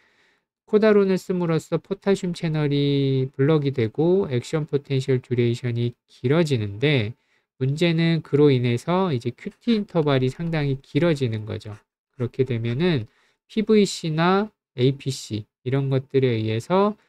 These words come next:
아론티 현상이 발생을 할 수 있습니다. 서두에 말씀드린 것처럼 알온티라고 하는 거는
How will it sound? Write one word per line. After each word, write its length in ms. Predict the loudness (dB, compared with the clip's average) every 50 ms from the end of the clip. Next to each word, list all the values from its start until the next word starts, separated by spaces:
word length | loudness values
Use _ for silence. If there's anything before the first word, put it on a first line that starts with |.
| _ _ _ _
아론티 600 | -10 -6 -4 -2 0 0 0 -2 -2 _ -2 0
현상이 460 | 0 0 0 -2 -2 -2 -2 0 0 -2
발생을 500 | -2 -4 -6 -6 -6 -6 -4 -4 -2 -2
할 80 | -2
수 160 | -4 -4 -4
있습니다. 540 | -4 -4 -4 -6 -10 -8 -8 -8 -8 -8 -10
서두에 400 | -8 -6 -4 -4 -2 0 0 0
말씀드린 640 | 0 0 -2 -2 -4 -6 -6 -2 0 0 0 0 -2
것처럼 480 | -4 -6 -6 -6 -8 -4 -4 -4 -4 -6
알온티라고 1000 | -4 -2 -2 0 0 0 -2 -2 -4 -4 -8 _ -6 -4 -2 0 -2 -2 -2 -4
하는 300 | -4 -4 -4 -4 -6 -4
거는 580 | -4 -4 -4 -2 -4 -2 -2 -2 -2 -2 -4